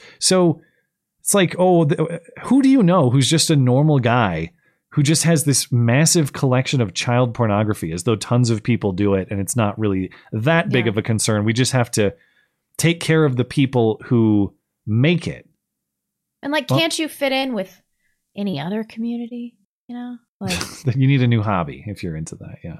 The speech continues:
Speaker 2: Yeah, she talks about, like, oh, they just wanna fit into the community. I,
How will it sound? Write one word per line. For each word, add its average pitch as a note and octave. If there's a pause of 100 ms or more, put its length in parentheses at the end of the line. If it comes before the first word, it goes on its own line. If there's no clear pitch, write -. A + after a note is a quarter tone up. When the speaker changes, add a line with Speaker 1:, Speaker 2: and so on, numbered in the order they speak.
(100)
Speaker 2:
Yeah, G4
she B3
talks C#4
about, B3
like, G#3
oh, A#3
they G#3+
just A#3
wanna A3+
fit A3
into G3+
the E3+
community. F3
I, D4